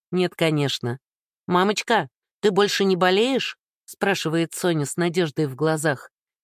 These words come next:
"Ты от нас не уедешь?" вторит ей Манечка. "Мамочка, не надо болеть!" Сонечка крепко сжимает меня. "Всё в порядке", обнимаю малышек,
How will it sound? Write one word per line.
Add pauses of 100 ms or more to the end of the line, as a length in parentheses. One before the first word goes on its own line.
(180)
"Ты
от
нас
не
уедешь?" (320)
вторит
ей
Манечка. (420)
"Мамочка, (160)
не
надо
болеть!" (160)
Сонечка
крепко
сжимает
меня. (480)
"Всё
в
порядке", (140)
обнимаю
малышек,